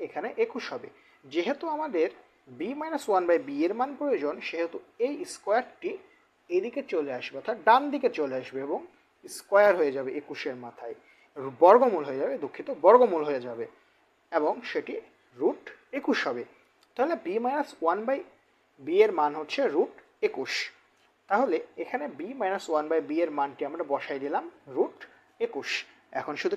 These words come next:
ক্যালকুলেশনের বাকি, তাহলে অঙ্কটি হয়ে যাবে। পাঁচের যদি আমরা বর্গ করি, তাহলে এখানে আসবে পঁচিশ মাইনাস দুই into পাঁচকে রুট একুশ দিয়ে গুণ করলে পাঁচ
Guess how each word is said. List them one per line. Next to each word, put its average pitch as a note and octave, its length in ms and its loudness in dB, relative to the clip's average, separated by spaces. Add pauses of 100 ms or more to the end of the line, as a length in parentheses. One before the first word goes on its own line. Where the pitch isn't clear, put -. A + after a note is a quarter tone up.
ক্যালকুলেশনের C#4+ 640 2
বাকি, C4+ 180 -2 (200)
তাহলে F#3 200 4 (100)
অঙ্কটি D#3+ 360 -6
হয়ে A3+ 200 6
যাবে। B2 160 -4 (840)
পাঁচের F3 380 4
যদি C#4+ 180 -6
আমরা C#4+ 140 0 (120)
বর্গ D3 200 2 (160)
করি, E3 180 0 (140)
তাহলে D#3+ 300 -2
এখানে D#3 200 -6 (100)
আসবে D3 240 -6 (520)
পঁচিশ A#3 440 0 (360)
মাইনাস C#3+ 360 -6 (180)
দুই C#3+ 200 -4 (580)
into E3+ 280 -8 (760)
পাঁচকে D#3+ 500 -2 (500)
রুট E3+ 160 -6 (100)
একুশ F#3+ 180 -6 (100)
দিয়ে A3+ 180 0
গুণ C#3+ 200 -8
করলে C#3 200 -6 (280)
পাঁচ C#3 200 2